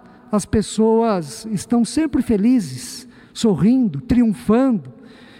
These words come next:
e muitas delas querendo tão somente semear a inveja, compartilhar e promover a inveja. A comparação,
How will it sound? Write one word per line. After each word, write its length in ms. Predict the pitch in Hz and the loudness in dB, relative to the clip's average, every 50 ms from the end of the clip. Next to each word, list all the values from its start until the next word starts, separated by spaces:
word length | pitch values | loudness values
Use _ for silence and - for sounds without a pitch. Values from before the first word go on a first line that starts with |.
| - - | -6 0
e 100 | - 233 | 2 2
muitas 480 | 208 208 247 320 359 339 - 302 254 185 | 4 4 4 4 2 2 0 -2 -2 0
delas 520 | 170 208 208 196 165 147 143 - - - | 0 0 0 0 -2 -4 -6 -8 -10 -10
querendo 500 | - - 214 214 208 233 240 226 185 220 | -4 0 0 2 2 2 2 2 0 0
tão 460 | - - - 233 - 349 370 370 349 | -2 -4 -10 -6 -4 -2 -2 -2 -2
somente 840 | 262 - - 285 240 202 190 190 180 170 160 - - - 127 113 - - - - - - - | -4 -2 0 0 2 2 2 2 2 2 0 -2 -6 -10 -10 -10 -10 -16 -20 -20 -20 -20 -20
semear 680 | - - - - - 233 220 202 190 185 180 180 180 | -18 -14 -8 -2 0 0 0 2 0 0 0 0 0
a 80 | 175 175 | 0 0
inveja, 760 | 165 156 143 127 131 143 147 143 135 120 113 - - - - - - - - - _ _ _ _ | 0 0 -2 -2 -2 -2 -2 -2 -2 -4 -6 -10 -14 -16 -18 -20 -20 -20 -20 -20 _ _ _ _
compartilhar 1080 | - 185 190 185 - - 175 170 165 - 170 143 147 156 156 156 147 131 - - - - - - - - | -4 -2 -2 -2 -2 -2 -2 -2 -2 -2 -4 -2 -2 -2 -2 -2 -4 -6 -8 -14 -20 -20 -20 -20 -12 -8
e 80 | 180 156 | -8 -8
promover 840 | - - - 180 190 185 170 165 147 135 127 131 151 156 151 147 147 - - - - - - - | -6 -2 0 0 2 2 0 0 -2 -4 -4 -2 -2 0 -2 -2 -4 -8 -18 -20 -20 -20 -14 -6
a 140 | - 151 156 | -4 -2 0
inveja. 680 | 143 139 127 117 123 131 127 120 113 110 - - - - - | 0 -2 -2 -4 -4 -4 -4 -4 -6 -8 -12 -18 -20 -18 -14
A 80 | - 185 | -12 -6
comparação, 920 | - - 240 233 - 226 208 190 175 - - - - 202 226 226 185 143 | -2 0 0 0 0 0 -2 -2 -2 -4 -4 -2 0 2 2 2 0 -4